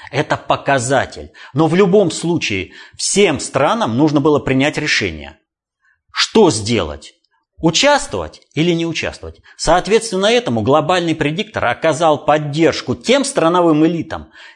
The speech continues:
тем странам, которые не должны были там участвовать. И поэтому ни о каком суверенитете Германии речи вообще не идет, но Германия в ударе не участвовала. Потому что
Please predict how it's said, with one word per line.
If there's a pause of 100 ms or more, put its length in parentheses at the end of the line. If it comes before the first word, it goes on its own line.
тем
странам,
которые
не
должны
были
там
участвовать. (220)
И
поэтому (220)
ни
о
каком
суверенитете
Германии (260)
речи
вообще
не
идет, (160)
но
Германия
в
ударе
не
участвовала. (1300)
Потому
что